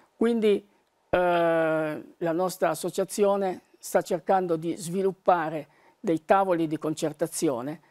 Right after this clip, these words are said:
per poter individuare delle mansioni, individuare delle funzioni che siano accessibili, attraverso l'accessibilità dei mezzi informatici, le sintesi vocali ed altri strumenti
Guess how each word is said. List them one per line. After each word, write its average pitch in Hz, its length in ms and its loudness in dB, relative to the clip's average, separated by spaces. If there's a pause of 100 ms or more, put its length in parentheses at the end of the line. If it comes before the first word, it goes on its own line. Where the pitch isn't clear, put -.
(280)
per 165 140 0
poter 185 540 0
individuare 190 880 2
delle 151 240 -2
mansioni, 208 720 -2 (500)
individuare 180 840 0
delle 165 300 2 (160)
funzioni 190 880 0
che 185 100 0
siano 175 480 0
accessibili, - 840 -6 (580)
attraverso 170 680 2
l'accessibilità 156 1040 -2 (260)
dei 170 220 0
mezzi 156 380 0
informatici, 143 960 -4
le 143 160 -8
sintesi 165 500 -4
vocali 156 640 -2 (320)
ed 143 160 -4
altri 196 300 0
strumenti 165 760 0